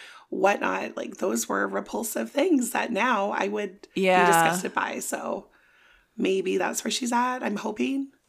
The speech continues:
Speaker 2: Maybe she found it funnier before, and that was part of the demise of their relationship. It just, it really struck me with the article coming out, and then this past, this last episode, I was like,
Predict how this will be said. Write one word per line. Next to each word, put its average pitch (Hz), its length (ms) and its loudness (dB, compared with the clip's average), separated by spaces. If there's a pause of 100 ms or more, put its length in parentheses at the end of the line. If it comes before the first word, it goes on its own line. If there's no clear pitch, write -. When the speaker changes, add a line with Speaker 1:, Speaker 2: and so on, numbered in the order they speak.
(220)
Speaker 2:
Maybe 160 320 -4
she 170 240 -4
found 160 260 -4
it 165 120 -8
funnier 165 460 -4
before, 160 840 0
and 143 500 -8
that 143 280 0
was 147 260 -6
part 156 180 -6
of 151 80 -6
the 147 60 -8
demise 143 460 -6
of - 80 -20
their - 120 -8
relationship. 185 1040 -4 (380)
It 202 140 0
just, 233 260 2
it 170 80 0
really 190 220 2
struck - 360 -2
me 151 440 -6 (180)
with 160 220 -6
the 147 220 -2 (120)
article 156 340 0
coming 180 280 -4
out, 196 360 -2
and 156 200 -6
then 151 360 0
this 156 240 -10
past, - 320 -6
this - 160 -10
last 160 240 -6
episode, 117 500 -6
I 160 60 -6
was 156 220 -10
like, 160 300 -6